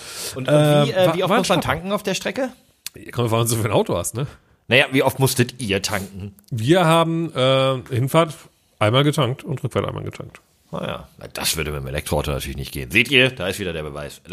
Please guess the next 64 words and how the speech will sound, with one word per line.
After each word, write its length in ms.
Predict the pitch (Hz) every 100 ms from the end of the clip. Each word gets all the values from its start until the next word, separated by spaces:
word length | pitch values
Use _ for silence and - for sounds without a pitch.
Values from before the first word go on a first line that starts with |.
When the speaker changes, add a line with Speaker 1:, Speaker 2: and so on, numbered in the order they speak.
| 113 135
Speaker 1:
Elektroauto. 160 | 90
Speaker 2:
plus 180 | 139 160
natürlich, 600 | 175 156 165 165 165 -
äh, 300 | 127 123 123
wenn 100 | 127
du 60 | 123
nachher 580 | 120 123 131 143 131 127
eine 220 | 120 110
Woche 200 | 127 143
lang 180 | 127 117
den 120 | 110
Wagen 240 | 113 135
da 80 | 107
stehen 300 | - 156 139
lässt, 300 | 92 123 - _ _ - - -
bei 100 | 107
minus 440 | 117 120 107 -
zehn 220 | - 110
Grad, 260 | 104 104 127
ist 120 | 113
die 20 | 110
Batterie, 280 | 110 117
glaub 120 | 120 120
ich, 80 |
ziemlich 240 | - 139 117
schnell 160 | 123
leer. 180 | 131 113 - -
<laughs> 140 | -
Dann 140 | 131 -
musst 200 | 127 131
du, 60 | 123
bevor 220 | 120 147
du 40 | 120
losfährst, 460 | 120 175 120 117
erstmal 180 | 117 110
wieder 120 | 101
auftanken. 480 | 92 - 95 92 123 - - -
Wobei 160 | 143 139
das 140 | 160 -
Schlimme, 260 | 175 190
das 140 | 151 -
Gute 200 | 208 165
ist 120 | 135
ja, 220 | 135 139
wir 80 | 127
sind 80 | 135
auf 120 | 123
dem 80 | 123
Berg. 160 | 135 123
Das 60 |
heißt, 160 | 127 -
die 80 | 120
Rückfahrt 500 | 123 254 - 90 87
ist 140 | 113
ja 60 | 110
erstmal 260 | 151 - 131
die 80 |
erste 440 | - 151 - 139 127
gute 260 | 156 151 151
Stunde 280 | - 147
ist 60 | 120
nur 180 | 131 135
bergab, 420 | 127 117 147 -
runterrollen. 600 | 117 147 127 101 107 170